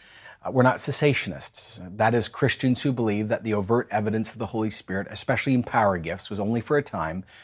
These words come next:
during the apostles' era, and when the development of the New Testament ended, their need ended too.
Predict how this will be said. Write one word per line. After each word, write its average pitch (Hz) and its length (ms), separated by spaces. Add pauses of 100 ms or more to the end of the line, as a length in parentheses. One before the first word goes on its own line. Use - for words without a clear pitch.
(280)
during 120 260
the 127 80
apostles' 113 540
era, 92 500
and 110 160
when 117 140
the 110 80
development 117 480
of 113 80
the 120 80
New 127 180
Testament 123 480
ended, 98 400 (220)
their 110 180
need 107 220
ended 92 280
too. - 280